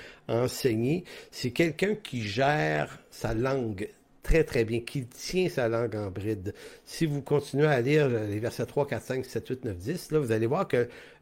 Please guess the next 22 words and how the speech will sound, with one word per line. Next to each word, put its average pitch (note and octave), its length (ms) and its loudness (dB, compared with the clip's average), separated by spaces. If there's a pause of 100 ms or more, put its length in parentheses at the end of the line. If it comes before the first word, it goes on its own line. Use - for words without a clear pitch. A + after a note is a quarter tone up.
Jacques D3+ 480 0
insiste - 720 -2
énormément B2+ 920 0
là-dessus. G#2 540 -6 (440)
Tenir F3 440 6
son C3+ 240 2
corps D3+ 300 4
en A2+ 160 0
bride, B2+ 500 -2 (380)
et C3+ 140 2
ne C3 120 4
point F3+ 400 -2
pécher D3 680 0 (600)
par G#2+ 200 -6
sa G#2+ 140 -4
bouche. C3+ 480 -2 (300)
Ici, D3+ 420 -4
broncher, C#3+ 560 0
c'est B2+ 160 -8
dans B2 160 0
le B2 100 0
sens D#3 540 -2